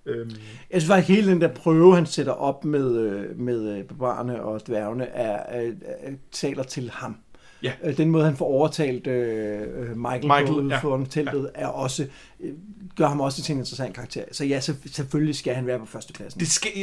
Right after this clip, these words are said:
Speaker 1: ja, det er i sidste ende. Øh, der er ikke nogen andre, der kan være det, den her. Og han, og, og det er det endelige brud, det her, han siger, "Ej, ja, nu, jeg kan godt se, nu er det slut." Nu er det, altså, øh, og i virkeligheden er det mere, at,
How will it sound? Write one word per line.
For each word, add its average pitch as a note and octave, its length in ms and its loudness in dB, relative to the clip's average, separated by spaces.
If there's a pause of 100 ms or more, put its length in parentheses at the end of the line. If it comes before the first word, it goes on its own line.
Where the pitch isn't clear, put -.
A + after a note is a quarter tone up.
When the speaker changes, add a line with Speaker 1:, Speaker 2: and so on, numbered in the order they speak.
(120)
Speaker 1:
ja, G3+ 140 6 (120)
det F#3+ 160 0
er D#3 80 6
i E3+ 80 6
sidste C#3+ 340 -2
ende. C3 180 -2 (100)
Øh, C#3 520 -6
der D3+ 80 0
er D3+ 100 4
ikke D3 160 0
nogen C#3+ 220 -4
andre, C3 240 -4
der C3+ 60 -6
kan B2 160 -12
være A#2 220 -4
det, B2+ 100 -12
den A#2 100 -12
her. A2+ 120 -10 (400)
Og C3 60 -8
han, D#3+ 240 -4
og, D3+ 100 -10 (280)
og C#3 120 -12
det E3 120 2
er D#3+ 40 -2
det E3 140 -8
endelige D#3 300 -2
brud, B2+ 200 -2
det C3 140 -8
her, C3+ 140 -10
han C#3 100 -10
siger, B2+ 260 -6 (100)
"Ej, B2 100 -8 (320)
ja, - 60 -12 (120)
nu, D3+ 200 -10 (100)
jeg D3 140 -6
kan - 120 -16
godt C3+ 160 -8
se, C3+ 220 -10
nu B2 140 -4
er C#3 40 -6
det C#3 80 -10
slut." B2+ 240 -8 (380)
Nu C3+ 60 -8
er - 20 -8
det, E3+ 100 -6 (280)
altså, A#2 180 -8 (560)
øh, B2 360 -14 (1000)
og C3+ 640 0
i D#3+ 60 -6
virkeligheden D#3 380 2
er C3 100 -2
det C3+ 80 -4
mere, D#3 360 -2
at, C3+ 220 -10